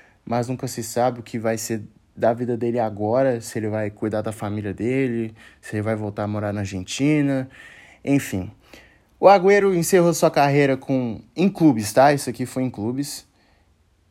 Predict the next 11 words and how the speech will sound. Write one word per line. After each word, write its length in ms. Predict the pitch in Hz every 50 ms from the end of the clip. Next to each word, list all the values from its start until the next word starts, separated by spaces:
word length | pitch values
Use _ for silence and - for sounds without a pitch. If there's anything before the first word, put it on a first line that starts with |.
| _ _ _ _ _ _
Em 120 | - 175 180
clubes 360 | - 170 165 156 147 143 139
ele 160 | 151 143 143
fez 460 | 135 - - - - - 151 143 131
seis-, 400 | - - - 160 156 147 104 143
seiscentos 1040 | - - - - - - - - 185 180 175 165 - - 180 196 208 202 202 190 175
e 80 | 180
sessenta 1040 | 170 - 180 160 151 147 147 - - - 170 160 151 - - - 156 156 151 147 156
e 60 | 139
três 320 | 131 - 139 139 135 131 113
jogos 640 | 107 123 127 131 143 143 151 165 - - - -